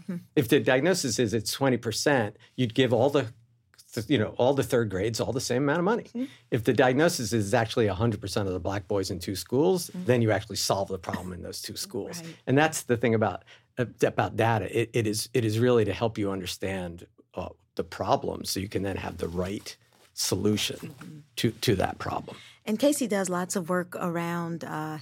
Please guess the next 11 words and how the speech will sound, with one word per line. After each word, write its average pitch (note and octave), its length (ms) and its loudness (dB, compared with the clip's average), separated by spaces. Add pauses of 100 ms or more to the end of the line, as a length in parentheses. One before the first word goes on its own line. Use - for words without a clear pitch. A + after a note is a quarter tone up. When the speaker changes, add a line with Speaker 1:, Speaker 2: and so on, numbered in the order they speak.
Speaker 1:
helping F#3 580 0 (360)
localities F3 760 0
and D3+ 100 -2
states E3 500 0
get C3+ 180 0
access G3+ 600 0
to G3+ 140 0
the F3+ 120 -2
right F#3 320 -2 (440)
data. F#3 400 4
Oftentimes, F3 840 0